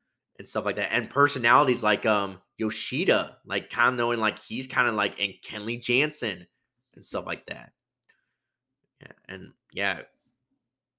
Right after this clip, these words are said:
And Josh Tur-, or Justin Turner, he, I mean, I've heard he's kind of the clubhouse guy too. And now seeing that Kike is really happy that he's now teaming up again with his former Dodger teammate too. I mean, that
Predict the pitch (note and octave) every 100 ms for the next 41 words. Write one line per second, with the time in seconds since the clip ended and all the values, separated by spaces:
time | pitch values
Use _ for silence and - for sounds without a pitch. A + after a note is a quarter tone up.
0 | _ _ _ G2+ G2+ - G2+ G#2+ - -
1 | - B2 A2 A2 - A#2 G#2+ A#2+ C#3+ G2+
2 | F#2 - _ - D2+ D2+ A2 A2 - G#2
3 | B2 E3 C3+ A#2 A#2+ G#2 G#2 - G#2+ G2
4 | G2 - F#2+ F#2+ - B2+ F#2 G2+ F#2+ _
5 | _ _ _ _ G2 G#2+ A#2 C3 A2+ G#2
6 | - A#2 A#2 A2 F#2+ F#2 E2 F2 F2 F#2+
7 | D#2+ E2 F#2 G2 F#2 - _ _ _ G2+
8 | G2 F#2+ - A2 G2+ F#2+ F#2 F#2 F#2 F#2
9 | F2 - G2+ F#2 F2+ F2+ F2 F2 - F2
10 | E2 E2+ E2 - A2+ F#2 F#2+ F2+ F2+ G2+